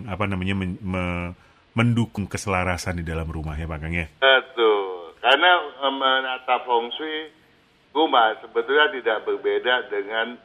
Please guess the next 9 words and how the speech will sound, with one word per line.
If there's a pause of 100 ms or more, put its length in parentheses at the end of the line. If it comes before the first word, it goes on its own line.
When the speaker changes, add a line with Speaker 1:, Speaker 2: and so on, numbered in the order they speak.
(100)
Speaker 2:
menata
diri
kita
sendiri,
Speaker 1:
Mhm. (240)
Speaker 2:
ya.
Speaker 1:
Mhm. (880)
Speaker 2:
Nggak
berbeda